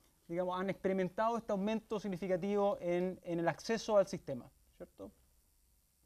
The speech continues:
Y al final del día les voy a mostrar información de rentabilidad. Bo-, directamente, eh, utilizando toda la información, eh, disponible, les voy a mostrar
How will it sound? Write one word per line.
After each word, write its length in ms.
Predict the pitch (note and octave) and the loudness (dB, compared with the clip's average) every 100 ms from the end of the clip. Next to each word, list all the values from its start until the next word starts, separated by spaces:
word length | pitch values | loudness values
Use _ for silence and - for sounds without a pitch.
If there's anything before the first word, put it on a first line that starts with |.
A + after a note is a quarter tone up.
| _ _ - - - - | _ _ -20 -20 -18 2
Y 240 | B3+ C#4 | 6 10
al 140 | B3+ F3+ | 8 6
final 240 | G#3+ A#3 | 2 2
del 120 | A3 | 2
día 160 | G#3+ A3 | 4 4
les 80 | G3+ | 4
voy 100 | F#3+ | 2
a 40 | |
mostrar 420 | F#3 F3 F#3+ F#3+ - - - | 0 4 4 4 -2 -20 -14
información 480 | F3 D#3+ D#3+ C#3 F3+ | -8 -4 -2 0 0
de 60 | E3+ | 2
rentabilidad. 640 | E3+ D#3+ D#3+ D#3+ C#3 - _ _ _ _ _ _ - | 2 2 2 2 0 -2 _ _ _ _ _ _ -12
Bo-, 240 | C#3 D3 C#3 | -10 -10 -6
directamente, 800 | C#3+ F#3 F#3 G3 G3 F#3 F#3 E3+ - - - | -2 -2 0 0 0 -2 -2 -2 -10 -20 -8
eh, 240 | D#3 D3 - | -4 -4 -4
utilizando 480 | C#3 D3+ C#3+ E3+ | -4 -2 0 -2
toda 260 | C#3+ G#3+ A3+ | -2 0 0
la 60 | A3 | -2
información, 680 | G#3 G3 F#3 F#3+ F#3 F3+ - | -2 -2 -2 0 2 0 -6
eh, 140 | E3 D3 | -6 -4
disponible, 760 | D3+ E3 F#3+ G3+ G3 G3 F3 | -4 -2 0 0 0 0 0
les 180 | D#3 C#3 | -4 -2
voy 200 | D#3 E3+ | 0 2
a 80 | E3 | 2
mostrar 400 | D3+ - E3 | 2 2 0